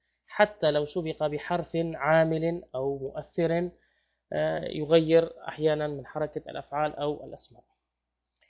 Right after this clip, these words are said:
البناء، البناء هذا هو. أما الإعراب فهو عكسه تمامًا، أي أن الفعل هنا يتغير أو تتغير حركته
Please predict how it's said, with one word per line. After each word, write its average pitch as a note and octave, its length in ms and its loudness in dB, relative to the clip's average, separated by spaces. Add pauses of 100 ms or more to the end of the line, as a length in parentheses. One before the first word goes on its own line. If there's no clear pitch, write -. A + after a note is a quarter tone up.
(240)
البناء، A3+ 720 4
البناء A3 400 4
هذا F3+ 280 6
هو. C#3 280 -2
أما A#3+ 180 4
الإعراب G#3 520 4
فهو F3 340 0 (280)
عكسه E3 580 -2
تمامًا، C3 460 -6 (600)
أي F#3 180 4
أن E3+ 140 2
الفعل E3 320 0
هنا F#3 420 2 (400)
يتغير D#3+ 640 4 (1500)
أو D3 120 -2
تتغير D3+ 520 0
حركته D#3+ 600 -6